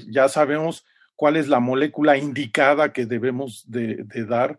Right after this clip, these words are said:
y en cuáles circunstancias y a qué dosis y, y en combinación con qué otras cosas.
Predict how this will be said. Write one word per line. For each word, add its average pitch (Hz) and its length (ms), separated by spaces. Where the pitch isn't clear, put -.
y 143 100
en 131 140
cuáles 160 320
circunstancias 147 1160
y 139 100
a 127 120
qué 156 160
dosis 139 680
y, 117 320
y 147 140
en 147 140
combinación 147 720
con 147 280
qué 151 160
otras 147 440
cosas. 135 600